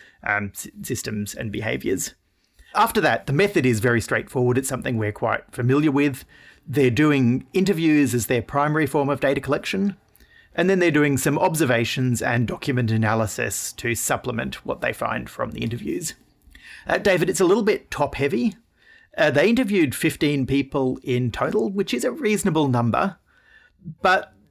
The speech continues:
they started off interviewing the senior management and then the next layer of management. And by the time they got down to the front line,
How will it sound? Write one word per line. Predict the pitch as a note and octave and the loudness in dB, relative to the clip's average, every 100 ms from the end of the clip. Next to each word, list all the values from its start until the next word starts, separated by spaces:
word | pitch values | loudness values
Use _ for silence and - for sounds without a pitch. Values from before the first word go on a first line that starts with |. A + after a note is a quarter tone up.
| _ | _
they | F3 F3 | 0 2
started | - G#3 A3 | 4 2 4
off | F#3+ D#3+ | 2 2
interviewing | D#3+ C#3+ C3+ C#3+ C3 | 0 2 2 2 2
the | |
senior | B2+ D3+ D#3 | 2 2 2
management | C#3 C#3+ C3 D#3 D#3 - | 0 0 0 -2 -2 -4
and | B2+ | -4
then | B2 | 0
the | B2+ | 0
next | C#3+ - | 0 0
layer | C#3 C#3 | 0 2
of | C#3+ A#2+ | 0 0
management. | C3 C#3+ A#2 C3+ - | -2 -2 -2 -6 -4
And | D#3+ | -2
by | D3+ | 0
the | E3 | 2
time | E3+ A#3+ | 2 2
they | B3 | 2
got | G3 - | 0 -2
down | - C3 C3+ | 0 0 2
to | B2+ | 0
the | A#2+ | 0
front | - A#2+ - | 0 -4 -2
line, | A#2+ A#2 B2 | -2 0 -4